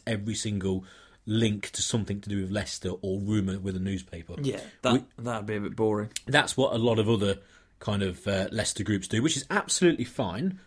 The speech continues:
Speaker 1: but we don't do
Speaker 2: But
Speaker 1: that.
Speaker 2: one, we've not got the time or the patience.
Speaker 1: No, so we like to put things that have actually happened or maybe, uh, stories to do with the club from other sources, uh, maybe to do with some historical things or to do just a more rounded,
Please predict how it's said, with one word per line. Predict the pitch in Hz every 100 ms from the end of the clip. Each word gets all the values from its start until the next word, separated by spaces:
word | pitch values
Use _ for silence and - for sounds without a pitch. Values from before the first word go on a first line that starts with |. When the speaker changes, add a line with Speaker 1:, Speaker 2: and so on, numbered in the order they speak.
| -
Speaker 1:
but | 127 127 127
we | 156
don't | 143 131
do | 131
Speaker 2:
But | 120
Speaker 1:
that. | 92
Speaker 2:
one, | 135 104 117
we've | 123 113
not | 123 101
got | 98
the | 110
time | - 120 131
or |
the | 135
patience. | 156 165 160 104 - - -
Speaker 1:
No, | 226 127 95
so | - 151
we | 143 175 160 147
like | 147 147 131 123
to | - 120
put | 135 -
things | 127 117
that | 110
have | 110
actually | 123 -
happened | 101 120 - 131 127 131
or | 127 113 107 101 - -
maybe, | 117 120 104 110 104 104
uh, | 98 -
stories | - - 131 113 107
to | -
do | 107 104
with | 98
the |
club | 98 107 95
from | 92 - 101 95 92 92 -
other | 117 101
sources, | - 101 95 - 92 92 - - - _
uh, | 92 92
maybe | 92 92 87
to | 95
do | 90
with | 82
some | 87 82
historical | - - 92 90 90
things | 82 92 87 87 85 -
or | 101 90 85 - - - _
to | 247
do | 247 233 -
just | 311 - -
a | 175
more | 170 190 180
rounded, | 139 151 139 127 107 101